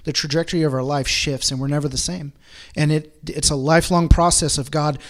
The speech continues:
putting us back in line with the proper narrative of who we are in him and him loving us. And as we begin to get back on track and we remember that,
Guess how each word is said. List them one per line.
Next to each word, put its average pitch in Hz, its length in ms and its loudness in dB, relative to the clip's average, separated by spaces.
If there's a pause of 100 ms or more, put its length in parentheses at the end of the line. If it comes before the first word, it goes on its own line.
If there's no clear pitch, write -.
(140)
putting 147 220 2
us 131 100 0
back 147 300 -2
in 139 160 -4
line 151 260 0
with 127 120 -6
the 143 60 -8
proper 143 320 0
narrative 139 420 -4
of 117 120 -8
who 151 140 -2
we 135 180 -4
are 139 180 -4
in 120 100 -6
him 131 300 -6 (240)
and 127 120 -10
him 135 160 -4
loving 135 340 -4
us. - 320 -10 (1120)
And 147 100 0
as 160 160 2
we 160 100 2
begin 156 280 2
to 147 100 0
get 151 220 0
back 160 240 2
on 160 140 0
track 175 320 4
and 160 180 2
we 147 60 -2
remember 175 480 6
that, 143 400 -2